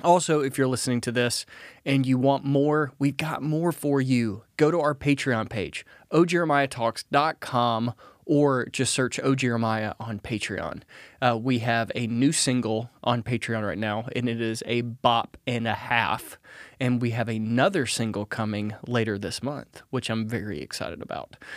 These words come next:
So, this week on the podcast, Aaron and I sit down and we talk <laughs> about, uh, kind of keeping our health in check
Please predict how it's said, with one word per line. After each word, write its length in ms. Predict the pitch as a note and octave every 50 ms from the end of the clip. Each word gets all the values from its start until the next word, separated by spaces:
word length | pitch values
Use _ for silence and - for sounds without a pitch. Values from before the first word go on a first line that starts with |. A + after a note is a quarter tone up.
| - - - _
So, 320 | - - A3+ A3 D3+ A2+ - _ _ _ _ _ _ _ _ _ _ _ _ _ - - -
this 240 | - D#3+ G#3 A3 -
week 140 | - A3+ F#3
on 80 | F#3+ E3+
the 80 | D3
podcast, 540 | B2 G#2 G2 - - E2 D#2+ - - - - - - _ D3+ - - _
Aaron 220 | E3 F3 G3+ A3+ A3+
and 140 | G#3+ F#3+
I 100 | D3 C#3
sit 260 | C3+ - - D3 - -
down 360 | C3 A#2 A2+ A2+ A#2 A2+ -
and 180 | - B2+ B2 A#2
we 120 | B2 A#2
talk 360 | - - - B2+ B2+ A#2+ - C#3
<laughs> 0 |
about, 760 | C#3+ C#3 B2+ C3+ B2+ B2+ B2+ B2+ B2 B2 - - - - - - - - - - - - _
uh, 320 | - C3 B2+ B2 B2 - - - - _ -
kind 240 | - - A3+ B3+ B3
of 180 | F#3 C3+ - - - - _
keeping 400 | - - D#3+ C3+ - D3 C#3 C3+
our 120 | - B2 B2
health 540 | - - C#3+ C#3 B2 - - - - - - - - - _
in 180 | C3 B2+ A#2+ A2
check 560 | - - - - A2 G2+ G2+ - - - -